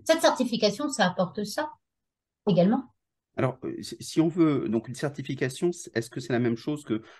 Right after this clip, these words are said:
Speaker 2: de déposer un titre au R N C P ?
Speaker 1: Alors, dans le mot certification, il y en a plusieurs. D'ailleurs, c'est le thème aussi du jour. On parle de la certification qualité et Vincent en parlera, euh, en complément, euh, et qu'on appelle aussi Calliope.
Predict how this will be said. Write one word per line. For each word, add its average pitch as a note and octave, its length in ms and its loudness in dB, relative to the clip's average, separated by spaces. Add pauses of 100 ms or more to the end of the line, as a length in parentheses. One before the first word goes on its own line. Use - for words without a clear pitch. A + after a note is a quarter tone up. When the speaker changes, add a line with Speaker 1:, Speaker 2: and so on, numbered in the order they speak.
(120)
Speaker 2:
de G#2+ 80 2
déposer B2+ 500 2
un B2 120 2
titre - 480 -12 (500)
au G#2+ 120 4
R A2 120 0
N A#2 80 2
C A2+ 160 -4
P ? B2 300 -4 (640)
Speaker 1:
Alors, A#3+ 160 8
dans D4 100 6
le D#4+ 80 8
mot G4 60 6
certification, C4 760 2
il C4+ 80 2
y G#3 60 4
en A3+ 60 6
a C4+ 80 6
plusieurs. B3 420 2
D'ailleurs, F#3 280 2
c'est G3+ 120 -8
le F3 160 -2
thème G3+ 220 0
aussi F3 220 -6
du E3+ 120 -4
jour. E4 300 -2
On F3+ 80 -2
parle F#3 220 4
de F3+ 40 8
la F3 120 8
certification F#3 760 0
qualité G3 600 0
et E3 80 -2
Vincent F#3+ 380 0
en F#3 120 2
parlera, F3 640 0
euh, D#3+ 40 -6 (420)
en F3+ 100 0
complément, A3 640 4
euh, F3 140 6 (340)
et E3+ 120 -2
qu'on E3+ 160 0
appelle E3+ 260 2
aussi E3 220 -6
Calliope. F3+ 360 -2